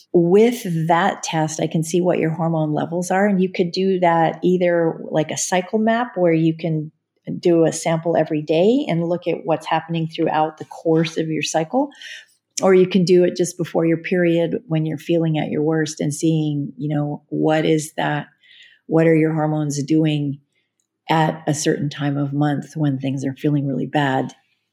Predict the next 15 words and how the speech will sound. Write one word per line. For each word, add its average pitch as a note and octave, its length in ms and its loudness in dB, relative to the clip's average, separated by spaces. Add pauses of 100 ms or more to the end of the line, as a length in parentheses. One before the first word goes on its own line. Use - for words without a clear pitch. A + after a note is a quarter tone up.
(240)
And E3+ 140 4
then F3 400 4 (300)
I F3+ 80 4
would F#3 120 6
also, F3+ 560 2
again, E3 440 0
I D#3 80 0
would D#3 160 -2
do E3 160 2
something D#3+ 300 -2
called D#3+ 220 -2
an D#3 100 0
organic D3+ 500 -2
acids D#3+ 580 -6
test. A3 480 -2